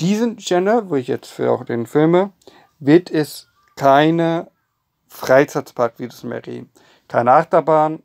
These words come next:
nicht von innen, nicht von außen, keine Fahrgeschäfte an sich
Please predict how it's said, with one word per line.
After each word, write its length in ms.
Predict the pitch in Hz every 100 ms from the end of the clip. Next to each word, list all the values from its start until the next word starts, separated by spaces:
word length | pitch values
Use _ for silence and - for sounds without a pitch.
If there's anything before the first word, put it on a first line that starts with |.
| _
nicht 200 | 120 -
von 180 | 123 120
innen, 340 | 151 151 151 - _
nicht 160 | 127 107
von 200 | - 131
außen, 480 | 135 143 135 143 135 _ _ _
keine 340 | - 117 113 117 _ _ _ _ _ _
Fahrgeschäfte 1120 | - 139 160 180 160 170 - - 175 165 165 _ _ _ _ _
an 240 | - 127 117
sich 480 | 143 196 - -